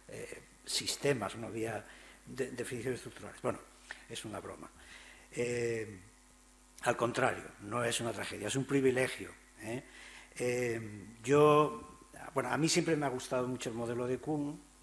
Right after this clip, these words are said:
¿no? Esto de, de que según el momento en que te toque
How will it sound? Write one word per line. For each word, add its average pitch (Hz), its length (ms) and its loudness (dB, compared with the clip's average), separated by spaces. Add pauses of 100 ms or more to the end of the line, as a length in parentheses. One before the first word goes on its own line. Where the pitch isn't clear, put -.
(120)
¿no? 139 200 -6
Esto 113 300 -10
de, 104 260 -6 (460)
de 110 240 -4
que 107 300 -6 (420)
según 143 500 2
el 147 80 4
momento 143 360 2
en 135 80 0
que 131 140 -2
te 131 100 -6
toque 127 600 0